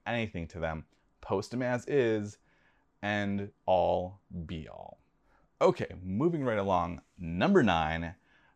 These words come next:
make sure that they have some sort of insurance.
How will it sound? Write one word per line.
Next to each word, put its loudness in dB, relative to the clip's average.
make -2
sure -6
that -8
they -4
have -6
some -6
sort -6
of -4
insurance. -4